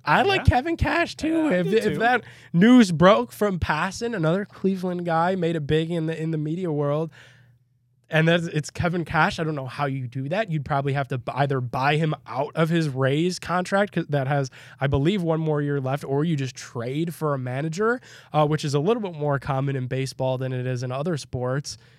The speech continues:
Speaker 1: It's weird that, to me, that that's the one name that you let out. Of all the names, they, they let the big one out first.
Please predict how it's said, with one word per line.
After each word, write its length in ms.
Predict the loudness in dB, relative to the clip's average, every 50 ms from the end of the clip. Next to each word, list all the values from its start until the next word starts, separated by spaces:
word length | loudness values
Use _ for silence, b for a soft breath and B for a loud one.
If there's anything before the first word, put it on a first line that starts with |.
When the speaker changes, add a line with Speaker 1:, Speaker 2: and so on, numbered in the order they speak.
| b b b b b _ _ _
Speaker 1:
It's 160 | -2 0 2
weird 380 | 4 6 6 6 6 2 0
that, 260 | -2 -6 -8 -10 -10 -6
to 100 | -4 -2
me, 200 | -2 -2 -2 -4
that 260 | -6 -8 -10 -4 -2
that's 280 | 0 0 0 -2 -6
the 120 | -6 -6 -4
one 500 | -4 -6 -6 -6 -4 -2 -2 -2 -2 -4
name 280 | -2 -2 -2 -2 -2
that 140 | -4 -4 -2
you 140 | -2 -2 -2
let 220 | 0 0 0 0
out. 160 | 0 -2 -2 -2
Of 140 | 2 6
all 160 | 6 6 6 4
the 80 | 4
names, 560 | 2 4 4 4 2 0 -4 -8 -14 -18 -20 b b b b b b b _
they, 100 | 2 2
they 340 | 2 2 0 0 2 2 4
let 220 | 4 4 4 2
the 80 | 2 0
big 160 | 2 0 0
one 180 | 0 -2 -2 -2
out 220 | -4 -6 -8 -10 -10
first. 520 | -10 -10 -10 -10 -12 -16 -20 -20 -20 -20